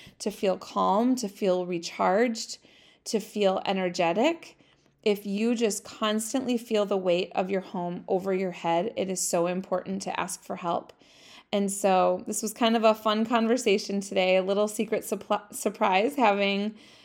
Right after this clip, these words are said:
Callie in. She's so soft-spoken. When I record a podcast, I can see the wavelengths, and my voice is pretty loud. And then you can see her little voice. It's like this little teeny line.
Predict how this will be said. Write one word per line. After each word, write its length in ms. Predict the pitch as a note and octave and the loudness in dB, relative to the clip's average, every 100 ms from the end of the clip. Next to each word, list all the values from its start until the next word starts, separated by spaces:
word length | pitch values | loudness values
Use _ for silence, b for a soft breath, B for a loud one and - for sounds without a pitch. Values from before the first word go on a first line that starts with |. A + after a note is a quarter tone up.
| B - | B 0
Callie 460 | A3+ G3+ G3 F#3+ | 6 6 6 4
in. 280 | G3+ G3 A3 | 2 2 2
She's 280 | A#3 A#3 A3+ | 0 -2 2
so 160 | G#3 | 2
soft-spoken. 920 | A3 A3+ G#3 - - G3+ F#3+ G3 G3 G#3+ A3+ B C4+ - | 4 4 4 2 2 2 4 2 2 -4 -12 B -6 2
When 100 | G#3+ | 6
I 80 | G3+ | 6
record 360 | G3+ G3+ A#3 | 4 6 6
a 40 | G3+ | 6
podcast, 560 | G#3+ F#3+ G3+ F3+ F#3 | 4 4 4 0 2
I 80 | F#3 | 0
can 200 | - G3 | 0 -4
see 240 | F#3+ G3 | -2 0
the 140 | G3 F#3+ | 2 4
wavelengths, 720 | F3 F3 F#3+ F#3+ A3+ A#3+ - | 4 4 2 2 2 0 0
and 160 | F3+ | -2
my 360 | F3 E3 F3 F#3+ | 0 0 2 2
voice 420 | F#3+ G3+ G#3+ B3 | 2 2 2 0
is 160 | G3+ G3 | -4 -4
pretty 260 | - F#3+ | -2 0
loud. 540 | F3+ E3 D3+ F3 A3 C4 B B B | 2 2 4 4 4 -2 B B B
And 180 | G3+ G#3+ | 0 2
then 120 | G3+ | 2
you 80 | G3+ | 0
can 160 | A3 G#3+ | 0 -2
see 200 | - A3 | 2 2
her 180 | G3+ F#3 | 2 2
little 260 | F3+ F#3 | 2 0
voice. 400 | G3 F3 A#3+ A#3 | 2 2 0 -2
It's 220 | - - | -6 -4
like 320 | - - - - | -2 -2 -4 -4
this 200 | C4+ B3 | -2 0
little 200 | D4+ B2+ | 0 0
teeny 480 | A#2 C3+ C4 C#4 C#3 - _ - | 0 0 2 0 -4 -10 _ -6
line. 580 | A3 G3+ G#3 G#3 A3+ | -2 0 -2 -4 -6